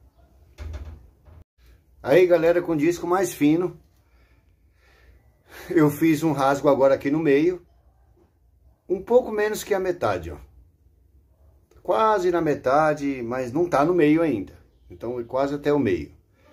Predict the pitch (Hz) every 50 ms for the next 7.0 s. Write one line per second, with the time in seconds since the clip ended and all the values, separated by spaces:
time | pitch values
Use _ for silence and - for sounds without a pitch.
0 | _ _ - - - - - - - - - - 95 95 104 120 123 117 120 117
1 | 113 117 117 113 107 123 131 139 143 143 139 139 131 120 135 139 131 131 123 139
2 | 127 113 - 127 127 135 147 151 - - - - 123 127 135 117 117 123 135 135
3 | 123 117 123 123 117 131 127 - 131 135 135 135 110 87 - - - - - -
4 | - - - - - - - - - _ - - - - - - 285 277 - -
5 | - - - - - - - _ _ _ _ _ _ _ _ _ _ _ _ _
6 | _ _ _ _ _ - - _ - 151 170 156 131 127 120 110 104 101 92 92